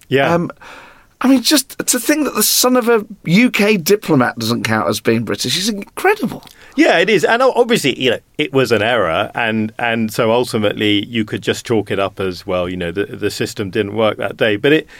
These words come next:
Speaker 1: it was at the time of this, of, of the unfolding of, of the kind of, uh,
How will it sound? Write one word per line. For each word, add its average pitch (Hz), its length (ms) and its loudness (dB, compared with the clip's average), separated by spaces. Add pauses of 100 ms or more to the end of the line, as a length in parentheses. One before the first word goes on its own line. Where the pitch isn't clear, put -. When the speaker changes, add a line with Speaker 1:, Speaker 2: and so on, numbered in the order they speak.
(120)
Speaker 1:
it 196 140 4
was 196 120 4
at 226 140 2
the 185 100 -2
time 151 360 2
of 110 100 0
this, 117 300 -2
of, 127 340 -4
of 127 460 -6
the 127 180 -4
unfolding 120 920 0
of, 101 420 -6
of 107 240 -6
the 110 120 -2
kind 110 240 -4
of, 101 220 -2 (560)
uh, 101 600 0